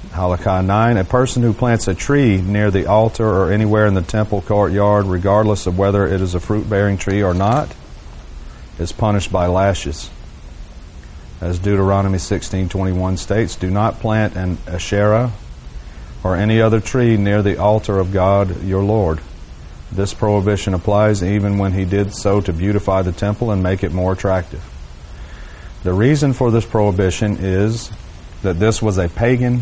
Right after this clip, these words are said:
practice. They would plant trees near their altars so that the people would gather there. And let's see, we're, we're about to wrap up chapter six. Halakha ten, it is forbidden to construct a porch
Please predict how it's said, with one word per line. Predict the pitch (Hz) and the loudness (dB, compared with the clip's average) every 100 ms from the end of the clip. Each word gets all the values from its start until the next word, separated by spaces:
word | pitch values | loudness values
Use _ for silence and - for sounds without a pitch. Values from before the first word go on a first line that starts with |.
| 110 | -2
practice. | - 104 107 78 - - - - - - - | 2 2 2 -4 -10 -12 -16 -18 -18 -14 -4
They | 92 | 0
would | 92 | 0
plant | - 117 139 - | 0 0 0 0
trees | 127 117 117 104 | 2 4 4 2
near | 107 113 113 | 2 2 2
their | 101 95 82 | 2 0 2
altars | 107 123 120 120 110 | 4 4 2 -2 -2
so | - | 0
that | 95 95 | 0 0
the | - | -2
people | 87 107 107 101 | -4 -2 -2 -2
would | 101 98 | -2 2
gather | 101 104 98 | 4 4 2
there. | 87 85 78 - - - - - - - - - - - - - - - - - - - - - - - - - | 0 0 -2 -8 -18 -18 -16 -16 -16 -16 -16 -16 -16 -16 -16 -16 -18 -18 -16 -16 -16 -16 -18 -18 -16 -16 -12 -4
And | 98 101 98 87 110 - - - 98 | 0 2 0 -2 -6 -12 -14 -10 -8
let's | 85 | -8
see, | - - 98 90 110 117 - - - - - - - - | -10 -8 -2 0 0 -2 -8 -14 -16 -14 -8 -8 -8 -8
we're, | 98 95 92 | -2 0 -2
we're | - 98 | -2 -2
about | 92 98 95 | 0 0 0
to | 95 | 0
wrap | 92 95 - | 0 0 0
up | 95 - | -2 -2
chapter | 95 90 - | -2 -2 -4
six. | - 113 143 - - - - - - - - - | -2 0 0 -4 -14 -16 -16 -16 -16 -16 -16 -10
Halakha | - 107 107 113 104 | 0 2 4 4 4
ten, | - 135 135 | 2 2 4
it | 113 107 | 4 2
is | 101 | 2
forbidden | 107 98 135 147 139 | -2 0 2 2 0
to | - 104 | -2 -2
construct | 92 87 - 123 120 92 | -2 -4 0 0 2 0
a | 92 | -2
porch | - - 156 104 - - | -2 2 4 4 0 -12